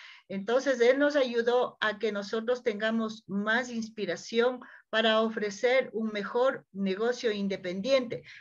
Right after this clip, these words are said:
A todos los constructores, a todos los asociados independientes que pertenecen a esta empresa, los llamó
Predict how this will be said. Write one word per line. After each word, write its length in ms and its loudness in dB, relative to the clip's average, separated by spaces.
A 140 0
todos 240 8
los 180 4
constructores, 1040 2
a 240 0
todos 240 6
los 380 0
asociados 840 -2
independientes 840 -2
que 140 -10
pertenecen 640 -4
a 40 -2
esta 200 -6
empresa, 400 -2
los 200 -2
llamó 420 -2